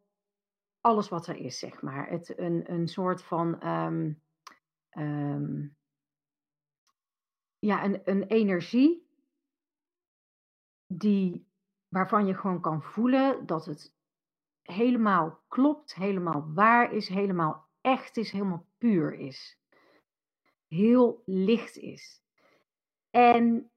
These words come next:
soms, als je keuzes maakt voor die divine energy, dan kan je hart echt als een gek tekeer gaan.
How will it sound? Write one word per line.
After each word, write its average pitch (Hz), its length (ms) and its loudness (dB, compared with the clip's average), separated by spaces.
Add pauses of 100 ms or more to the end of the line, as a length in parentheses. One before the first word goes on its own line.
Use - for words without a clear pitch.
(160)
soms, 208 600 0
als 208 160 -8
je - 200 -20
keuzes 339 440 4
maakt - 640 -8 (320)
voor 247 840 2 (180)
die 190 180 -6
divine 175 420 -4
energy, 254 440 0 (220)
dan 214 280 2
kan - 240 4
je 240 100 6
hart 220 540 4
echt - 260 -10
als 190 180 -8
een 170 400 -8
gek - 640 -6 (100)
tekeer - 420 -10
gaan. - 280 -20